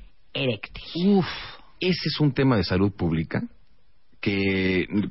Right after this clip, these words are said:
Speaker 3: la verdad es que poca gente conoce a fondo cómo se puede resolver.
Speaker 1: Ni les pregunto, ¿verdad? En redes, que quién tiene disfunción eréctil, no creo que me di-,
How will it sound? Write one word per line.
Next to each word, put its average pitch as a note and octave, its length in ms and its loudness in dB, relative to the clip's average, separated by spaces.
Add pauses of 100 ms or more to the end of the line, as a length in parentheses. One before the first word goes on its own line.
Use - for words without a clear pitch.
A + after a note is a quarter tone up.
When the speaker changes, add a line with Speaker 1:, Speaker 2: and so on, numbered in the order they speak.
(220)
Speaker 3:
la G2+ 160 4
verdad A2 180 4
es C3 140 -2
que - 100 -4
poca G#2+ 380 -2
gente G2 360 -4
conoce F2+ 480 -2
a F2+ 100 0
fondo F#2 460 0
cómo F#2 240 2
se G2 140 -4
puede D#2 240 -2
resolver. C2+ 640 -4
Speaker 1:
Ni G3 160 2
les F#3 160 -2
pregunto, G3 460 0
¿verdad? C#3 260 0
En D#3 60 0
redes, D3+ 360 2
que D3 180 -2
quién D#3 200 0
tiene D#3 180 2
disfunción C#3+ 460 0
eréctil, D3+ 400 2
no F#3+ 120 2
creo E3 180 0
que D3+ 100 0
me D3 140 4
di-, C#3+ 180 4